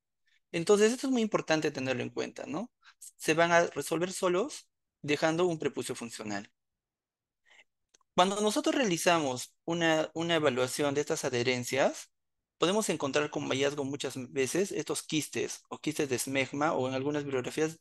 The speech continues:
como quer-, perlas de qui-, queratina, que muchas veces son confundidas como, este, co-, incluso como pus o pústulas, pero que está incluido dentro de la, del desarrollo normal de los pacientes.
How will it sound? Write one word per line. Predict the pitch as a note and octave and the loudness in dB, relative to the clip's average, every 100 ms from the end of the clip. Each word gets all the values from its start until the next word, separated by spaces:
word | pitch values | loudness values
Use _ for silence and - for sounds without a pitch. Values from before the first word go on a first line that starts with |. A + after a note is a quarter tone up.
| _ | _
como | - B2 B2 - | -10 -8 -10 -2
quer-, | C3+ - | -2 0
perlas | - C#3+ C#3 | 0 0 0
de | B2 | -4
qui-, | - B2 - | -10 -12 -2
queratina, | B2 A#2+ A2+ F3 C3+ B2+ - - - - | 2 2 2 2 2 -2 -10 -18 -18 0
que | D#3 | 2
muchas | E3 G3 F3+ | 2 2 2
veces | D#3+ D#3 D#3+ | 2 0 0
son | E3 D#3 | -2 -4
confundidas | E3 D3 B2+ B2+ C3+ C3 C3 D#3 - - - _ | -2 -2 -4 -4 0 4 4 2 -2 -16 -20 _
como, | C3 B2 A#2+ A2+ A2+ - | -4 -2 0 -2 -4 -6
este, | - A#2+ - C3+ A2+ | -2 -2 -2 -6 -6
co-, | B2 | -6
incluso | C3 - C3+ D3+ | -4 -4 -2 0
como | C3+ B2 A2+ - B2 A2+ _ | 0 -2 -6 -4 -4 -4 _
pus | D3+ D3 C#3+ C#3 - | 2 4 4 2 -2
o | B2+ | -6
pústulas, | - D3 C3 - A#2 A2 - - _ _ _ _ _ _ | -2 -2 -2 -2 -4 -2 -4 -8 _ _ _ _ _ _
pero | - D#3+ | 2 4
que | - | 4
está | F3+ - G#3+ A3 - - | 2 4 4 4 -2 -6
incluido | C#3+ D#3+ E3 | -2 2 2
dentro | E3 E3 D#3+ E3+ | 4 2 2 2
de | D3 | 2
la, | A#2+ A2 A2 A#2+ - - | 2 2 0 -2 -8 -4
del | C3 B2+ | 0 2
desarrollo | B2+ C3+ C#3 D3+ D3+ | 2 2 2 2 2
normal | D3 A#2+ B2+ A#2+ | 0 0 0 -2
de | - | -4
los | - | -10
pacientes. | - - - - - | -12 -10 -10 -14 -20